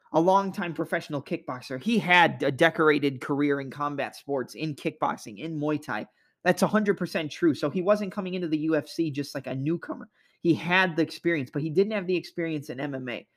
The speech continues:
And he fought a guy in Alexander Volkov who had,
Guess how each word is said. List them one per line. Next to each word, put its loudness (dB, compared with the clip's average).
And -2
he 2
fought 6
a 6
guy 0
in -2
Alexander -2
Volkov 0
who 2
had, 2